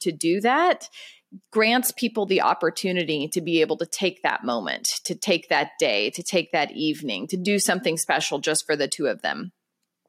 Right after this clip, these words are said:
So maybe in doing that, they, they reflect and they say, "Oh, it'd be nice to do this more often. Let's not wait another, you know, three hundred and sixty-four days before we do this again," kind of thing. So I think that could be,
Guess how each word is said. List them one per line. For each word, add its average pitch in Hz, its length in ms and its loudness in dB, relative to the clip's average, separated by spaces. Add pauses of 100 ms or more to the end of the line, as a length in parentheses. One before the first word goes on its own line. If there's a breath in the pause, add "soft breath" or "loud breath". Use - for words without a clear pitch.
(220)
So 202 320 6 (760 loud breath)
maybe 214 840 4 (160)
in 196 160 2
doing 180 340 4
that, 165 400 0
they, 175 280 2 (140)
they 190 100 2
reflect 175 400 0
and 180 100 -8
they 175 120 -2
say, 180 500 0 (460)
"Oh, 381 260 2 (100)
it'd 294 140 -2
be 359 100 2
nice 320 260 0
to 269 60 -8
do 262 120 -2
this 294 180 -2
more 277 220 2
often. 285 380 2
Let's 202 220 0
not 226 220 2
wait 208 180 4
another, 175 560 2
you 180 80 -6
know, 160 120 -2
three 165 220 -6
hundred 160 300 -4
and 156 100 -6
sixty-four 156 500 -2
days 147 300 2
before 151 300 0
we 147 120 2
do 143 140 -2
this 131 200 -2
again," 104 340 -2
kind - 220 -2
of - 80 -4
thing. - 280 -4
So 165 340 4 (400 loud breath)
I 247 100 6
think 247 240 4
that 226 260 4
could 196 240 4
be, 175 560 2